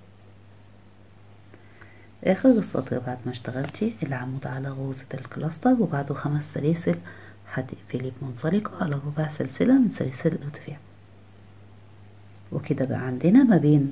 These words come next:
ورق الشجر واللي بعده عندنا تلاتة من العمود وأربعة من الأربع، من الخمس سلاسل. السطر التسعتاشر بدايته هنرتفع أربع سلاسل،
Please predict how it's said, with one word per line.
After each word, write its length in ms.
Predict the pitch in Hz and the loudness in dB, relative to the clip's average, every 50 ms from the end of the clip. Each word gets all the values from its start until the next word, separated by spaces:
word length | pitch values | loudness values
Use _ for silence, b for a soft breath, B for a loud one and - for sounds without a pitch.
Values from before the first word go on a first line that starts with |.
| - - - | -2 -2 -2
ورق 200 | 139 139 139 151 | -2 -2 -2 -4
الشجر 440 | 151 - - - 147 135 131 131 135 | -6 -8 -4 -2 0 0 0 0 0
واللي 180 | 131 131 131 135 | -2 -2 -4 -2
بعده 320 | 131 156 180 214 214 285 | 0 2 0 2 4 2
عندنا 500 | 247 208 160 - - 156 160 170 170 170 B B B B B B B B - - | 4 4 2 2 2 4 4 4 2 2 B B B B B B B B -12 -6
تلاتة 540 | - 127 123 131 143 156 165 170 - 185 175 | -4 -2 0 0 0 0 0 0 0 0 0
من 340 | 156 160 151 147 151 151 151 | 2 2 0 2 2 0 0
العمود 220 | 147 131 123 113 - - - - - - - - - - - - - - - | -4 -8 -10 -10 -12 -16 -20 -20 -20 -20 -20 -20 -20 -20 -20 -20 -20 -14 -8
وأربعة 640 | - 117 120 127 127 120 - 143 151 165 185 196 202 | -6 -4 -4 -4 -6 -6 -4 -2 0 0 0 0 2
من 300 | 190 170 156 151 151 156 | 2 2 4 4 4 2
الأربع، 560 | 156 147 - - 143 143 - - 143 - - - - | 2 0 -2 -4 -6 -6 -4 -6 -6 -6 -8 -6 -2
من 320 | 147 151 151 147 143 139 139 | 0 0 0 0 -2 -4 -8
الخمس 560 | 143 139 131 - - 135 139 147 147 - - | -10 -10 -12 -6 -4 -4 -2 -2 -4 -6 -10
سلاسل. 280 | - - - - - - - - - - - - - - - - - - - - - - - - - - - - - - - - - - - - - - - - - - - - - - - - - - - - b b b b b b b b - - | -12 -12 -12 -18 -20 -20 -20 -20 -20 -20 -20 -20 -20 -20 -20 -20 -20 -20 -20 -20 -20 -20 -20 -20 -20 -20 -20 -20 -20 -20 -20 -20 -20 -20 -20 -20 -20 -20 -20 -20 -20 -20 -20 -20 -20 -20 -20 -20 -20 -20 -20 -20 b b b b b b b b -10 -8
السطر 340 | 165 - - 147 147 147 - | -8 0 0 0 0 0 -4
التسعتاشر 800 | 127 127 - - - - 135 - - - 185 180 - 262 277 277 | -4 -4 -4 -6 -4 -4 -6 -4 -2 -2 -2 2 4 4 4 6
بدايته 360 | 262 - 156 151 139 143 - - | 4 4 2 0 0 -2 -4 -6
هنرتفع 680 | - 135 131 135 131 - 147 147 151 226 233 233 233 - - | -6 -4 -4 -4 -4 -4 -6 -4 0 2 2 2 2 0 -2
أربع 260 | 147 139 - 143 143 | -4 -4 -4 -6 -8
سلاسل، 580 | 139 - - 143 131 135 156 165 - - 254 | -8 -8 -6 -4 -2 -2 -2 0 2 2 2